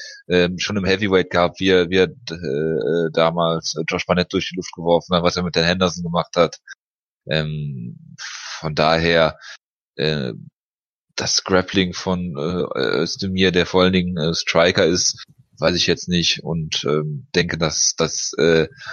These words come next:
äh, D C ihn hier zu Boden nehmen, kontrollieren wird und den Kampf locker gewinnt per Submission oder, äh, T K O, je nachdem.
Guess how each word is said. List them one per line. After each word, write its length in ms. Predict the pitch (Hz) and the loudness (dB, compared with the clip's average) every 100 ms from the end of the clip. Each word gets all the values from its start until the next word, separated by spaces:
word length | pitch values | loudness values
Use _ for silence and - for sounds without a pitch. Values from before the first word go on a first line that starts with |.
| - - - _ _ | -14 -16 -20 _ _
äh, 220 | 69 85 | -4 -2
D 140 | 80 92 | -2 0
C 180 | - 104 | 2 2
ihn 140 | 98 | 0
hier 180 | 90 90 | 0 0
zu 160 | - | 0
Boden 300 | 87 92 98 | 0 0 2
nehmen, 440 | 92 95 87 87 - | 2 2 2 -4 -6
kontrollieren 640 | - 95 92 87 92 85 | -6 -4 -2 2 2 2
wird 240 | 87 87 - | 2 0 0
und 180 | 78 | -6
den 80 | 87 | -6
Kampf 420 | - 82 80 - | -4 -4 -4 -6
locker 320 | 80 80 - 82 | -2 0 2 0
gewinnt 480 | 80 87 85 - - | 0 -4 -4 -8 -4
per 440 | 87 82 82 78 | 2 4 4 4
Submission 680 | - 82 69 80 - 80 76 - | 2 -2 -2 -2 -2 -4 -8 -6
oder, 500 | 80 78 78 76 - _ _ _ _ _ _ | 0 4 4 2 -2 _ _ _ _ _ _
äh, 380 | - 71 76 71 - - | -4 -2 0 0 -4 -8
T 140 | - - | -8 -4
K 220 | - 73 | 0 2
O, 260 | 65 76 - _ _ | 2 0 -6 _ _
je 140 | 85 | -2
nachdem. 500 | 80 71 82 78 73 | -2 0 -2 -2 -2